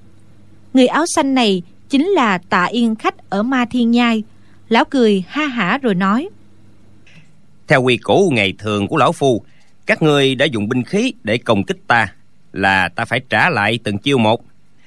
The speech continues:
Speaker 2: Ví dụ như người dùng kim đao chém vào vai trái của ta, thì ta cũng dùng kim đao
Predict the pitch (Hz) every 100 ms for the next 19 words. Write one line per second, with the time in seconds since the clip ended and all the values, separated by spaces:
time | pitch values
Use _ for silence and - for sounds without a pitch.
0 | - - - 196 135 151 147 147 131 -
1 | - 110 113 113 107 - 151 147 143 135
2 | 123 107 - 139 208 127 87 110 - 151
3 | 113 120 123 117 107 - - - - 160
4 | 156 156 151 - - - 180 185 202 104
5 | - 139 131 131 131